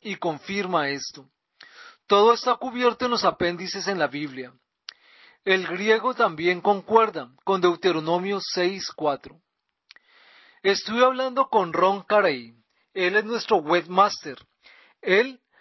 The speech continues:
le dio un Nuevo Testamento a su padre. Esto fue hace tres o cinco años.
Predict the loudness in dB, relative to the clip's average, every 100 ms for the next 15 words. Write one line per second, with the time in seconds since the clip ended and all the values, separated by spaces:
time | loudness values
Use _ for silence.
0 | _ 2 2 2 0 4 4 2 -8 -6
1 | -6 -4 -2 -2 0 4 4 2 -8 -8
2 | -6 0 0 2 4 4 2 -6 -2 2
3 | 2 2 0 -4 -4 -8 2 4 2 -2
4 | -16 -18